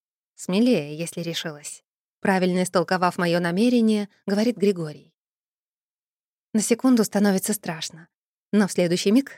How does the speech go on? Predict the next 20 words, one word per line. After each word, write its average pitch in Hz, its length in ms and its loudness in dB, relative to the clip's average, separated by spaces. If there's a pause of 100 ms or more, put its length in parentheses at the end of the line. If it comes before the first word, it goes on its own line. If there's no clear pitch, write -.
(140)
отбросив 196 540 2
все 185 140 -4
сомнения, 247 520 6
я 208 180 2
сползаю 202 440 2
с - 40 -10
колен 170 300 0
Шахова 226 440 -4 (280)
и 240 60 4
оказываюсь 202 480 2
на 185 100 0
полу. 160 380 -10 (540)
Тяну 202 240 2
резинку 220 380 2
его 196 140 0
штанов 180 420 -4
вниз. 160 440 -8 (400)
Григорий, 180 400 2
приподнявшись, 180 640 -4
помогает. 196 640 -4